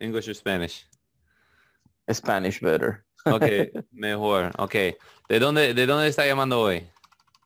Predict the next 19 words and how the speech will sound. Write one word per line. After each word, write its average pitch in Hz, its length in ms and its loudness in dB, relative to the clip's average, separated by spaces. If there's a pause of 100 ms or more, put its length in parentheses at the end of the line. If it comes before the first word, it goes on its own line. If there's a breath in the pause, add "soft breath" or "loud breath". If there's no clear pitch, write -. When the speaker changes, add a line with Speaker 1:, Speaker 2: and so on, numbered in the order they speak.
(400)
Speaker 1:
Buenos 110 260 0
Speaker 2:
Eh, 98 80 2
Speaker 1:
días. 82 180 0
Speaker 2:
vivo 107 160 0
en 107 80 -2
Michigan. 101 600 -8
<laughs> - 80 -20
Buen 113 240 -2
día. 101 200 2
Speaker 1:
Michigan, 98 460 -2
ok. 127 160 -8 (760)
Speaker 2:
No. 101 100 -8
Speaker 1:
Vive 90 220 -2
en 123 60 -6
Estados 120 320 -6
Unidos, 107 340 -6
súper. 113 400 -6
Speaker 2:
Ujú. - 360 -20
Speaker 1:
Entonces, 113 880 -6